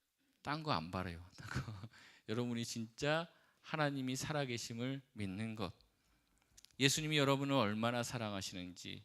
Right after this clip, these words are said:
여러분 마음 가운데로 진짜 고백해서 여러분의 하는 찬양의 가사의 고백이 여러분 마음과 동일한 고백이 되시길 진심으로 축복합니다. 말씀을 마치겠습니다.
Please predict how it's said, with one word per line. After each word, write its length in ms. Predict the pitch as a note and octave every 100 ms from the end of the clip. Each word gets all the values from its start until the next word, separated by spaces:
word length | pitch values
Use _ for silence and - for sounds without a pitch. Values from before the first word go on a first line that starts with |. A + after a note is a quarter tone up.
| -
여러분 240 | G2 G#2 G2+
마음 240 | F#2 G#2
가운데로 340 | G#2+ G#2+ G#2+
진짜 840 | G#2+ - D#3 D3+ - F3 F3 E3+ E3+
고백해서 640 | - C3 C3 B2+ - C#3 A#2 - - -
여러분의 400 | C3 D3+ D3+ D3
하는 380 | D#3 D3+ D3+ D3+
찬양의 520 | - D#3+ D3 C#3 C3
가사의 480 | - F#2 A2+ G#2+ G#2
고백이 480 | G#2 F#2 F#2 G#2 G#2+ - - _
여러분 320 | G#2+ A#2 A#2
마음과 720 | G#2 F2+ G2+ G#2 G#2 G#2+ G#2+ -
동일한 480 | B2+ D3 D#3 E3+ E3
고백이 440 | C3 B2+ B2 C3
되시길 640 | A2+ G2 G#2+ G#2+ B2+ F3+ F#3+ - - _ _ -
진심으로 920 | - A#2+ A2+ A#2 G#2+ A#2 C3+ D3+ D3+ _ _ -
축복합니다. 1000 | D3+ - C#3 - B2+ A#2 A2 A2+ F3+ F#3+ - - - - - - -
말씀을 360 | - D3+ D#3+ G3+
마치겠습니다. 800 | F3+ C3+ D#3+ E3 F3 C#3+ F#2